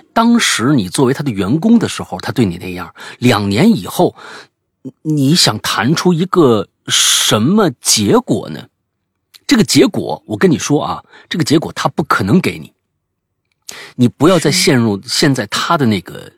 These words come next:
Speaker 1: 那个、那个里边去了。当然我知道，有的时候你前面也说了，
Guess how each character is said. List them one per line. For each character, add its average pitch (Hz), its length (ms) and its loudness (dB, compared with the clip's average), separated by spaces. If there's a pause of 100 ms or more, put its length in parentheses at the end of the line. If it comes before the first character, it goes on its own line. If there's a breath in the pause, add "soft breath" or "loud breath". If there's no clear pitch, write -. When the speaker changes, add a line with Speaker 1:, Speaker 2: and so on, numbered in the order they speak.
Speaker 1:
那 110 160 -6
个、 - 180 -14
那 117 140 -2
个 92 80 -4
里 85 140 -10
边 85 200 -12
去 107 220 -6
了。 76 160 -12 (120)
当 117 180 -2
然 101 220 -4
我 87 160 -14
知 127 240 -2
道， - 200 -6 (340 loud breath)
有 104 120 -4
的 101 100 -6
时 110 160 -6
候 107 160 -2
你 98 200 -6
前 - 260 -4
面 123 120 2
也 90 120 -4
说 - 320 -2
了， - 160 -4